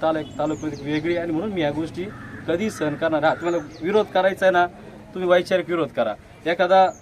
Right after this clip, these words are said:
अ, समूह जर आमच्यावर आलाय ना, तर त्याला डायव्हर्ट कसं करायचं, तुम्ही आमच्यापेक्षा चांगलं काम करा, लोकांमध्ये जा, लोक तुम्हाला स्वीकारतील. फक्त आम्हाला अशा प्रकारची बोलीभाषा, आम्हाला अशा प्रकारचं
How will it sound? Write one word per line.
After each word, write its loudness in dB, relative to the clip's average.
अ, -2
समूह 2
जर 2
आमच्यावर 0
आलाय 6
ना, -2
तर -4
त्याला 4
डायव्हर्ट 6
कसं 0
करायचं, 2
तुम्ही 2
आमच्यापेक्षा -2
चांगलं 4
काम 4
करा, 4
लोकांमध्ये 2
जा, 2
लोक -2
तुम्हाला -2
स्वीकारतील. -2
फक्त -6
आम्हाला 0
अशा -4
प्रकारची -4
बोलीभाषा, -2
आम्हाला -4
अशा -6
प्रकारचं -8